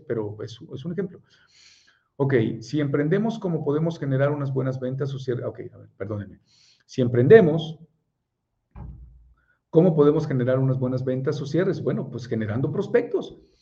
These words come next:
haciendo que la gente quiera conocer. Hace rato me habló un, un, una persona que conozco de Ciudad de México.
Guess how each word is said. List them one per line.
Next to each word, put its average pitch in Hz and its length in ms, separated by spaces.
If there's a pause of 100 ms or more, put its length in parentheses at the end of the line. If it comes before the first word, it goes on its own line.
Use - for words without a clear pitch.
(280)
haciendo 147 420
que 196 100
la 160 100
gente 160 320
quiera 170 260
conocer. 170 380
Hace 147 180
rato 175 220
me 151 80
habló 147 240
un, 156 240
un, 147 340
una 131 240
persona 131 360
que 120 100
conozco 131 420
de 117 80
Ciudad 117 260
de 120 60
México. - 380